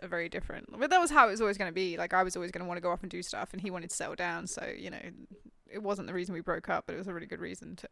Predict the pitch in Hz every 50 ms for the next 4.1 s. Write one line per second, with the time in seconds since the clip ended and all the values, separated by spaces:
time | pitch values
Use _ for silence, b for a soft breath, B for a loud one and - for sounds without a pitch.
0 | - - - - 214 254 - 240 - - 277 240 - - - - - - - 294
1 | - - - - - _ _ - - B 339 349 349 339 330 311 285 B - 254
2 | 240 254 254 240 226 226 220 220 220 196 190 170 180 180 - - 131 95 101 123
3 | 202 - 214 202 190 156 175 185 180 175 175 180 - 202 180 175 165 170 - -
4 | -